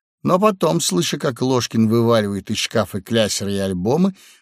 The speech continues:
вытянул голову, любопытствуя, как тот содержит свои марки, и увидел.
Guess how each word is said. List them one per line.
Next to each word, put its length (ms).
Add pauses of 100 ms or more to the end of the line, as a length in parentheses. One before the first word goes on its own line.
вытянул 580
голову, 480
любопытствуя, 880
как 240
тот 260
содержит 560
свои 300
марки, 500 (580)
и 140
увидел. 600